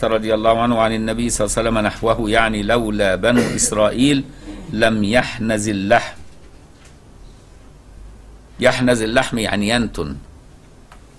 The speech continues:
يتغير طعمه يعني، وي-، إيه، ويحصل فيه نتن. "ولولا حواء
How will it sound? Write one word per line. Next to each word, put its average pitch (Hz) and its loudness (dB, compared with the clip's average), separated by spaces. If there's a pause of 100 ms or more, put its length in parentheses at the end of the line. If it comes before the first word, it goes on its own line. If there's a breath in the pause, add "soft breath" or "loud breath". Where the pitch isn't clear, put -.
(120)
يتغير 113 4
طعمه 95 2
يعني، 76 -6
وي-، 82 -6
إيه، 104 -2
ويحصل 95 -2
فيه 113 -4
نتن. 107 -2 (920 soft breath)
"ولولا 151 6
حواء 139 4